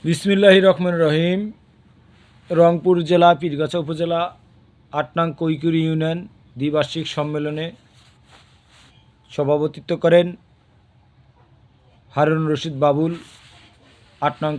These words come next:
কৈকুরি ইউনিয়ন বিএমপি। সঞ্চালনায় করেন মনসুর আলী সরকার, সদস্য সচিব, আট নং কৈকুরি ইউনিয়ন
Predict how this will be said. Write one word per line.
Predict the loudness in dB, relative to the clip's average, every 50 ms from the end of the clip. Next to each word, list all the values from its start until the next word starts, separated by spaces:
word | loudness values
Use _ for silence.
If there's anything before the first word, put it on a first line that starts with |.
| -6
কৈকুরি | -6 -6 -6 -6 -6 -6 -6 -6 -6 -6
ইউনিয়ন | -6 -4 -4 -4 -4 -6 -8 -14 -20 _ _ _ -20 -12 -6
বিএমপি। | -4 -4 -2 -4 -4 -6 -6 -6 -8 -10 -16 _ _ _ _ _ _ _ _ _ _ _ _ _ _ _ _ _ _ _ _ -6
সঞ্চালনায় | -4 -4 -2 -2 -2 -2 0 0 2 2 2 2 0 -4 -10 _ _ _ _ _ _ _ _ _
করেন | -2 0 0 0 0 -2 -6 -12 -18 -20 _ _ _ _ _ _ _ _ _ -10
মনসুর | -10 -8 -8 -8 -8 -4 -2 -2
আলী | -2 -2 -4 -4 -4
সরকার, | -6 -6 -2 -2 0 0 0 -2 -6 _ _ _ -20 -10 -8
সদস্য | -6 -6 -4 -6 -6 -8 -8 -6
সচিব, | -6 -6 -6 -6 -8 -10 -10 -10 -14 _ _ _ _ _ _ -8 -8
আট | -6 -6 -8
নং | -10 -10 -8 -8
কৈকুরি | -8 -8 -6 -8 -6 -6 -4
ইউনিয়ন | -4 -4 -4 -6 -6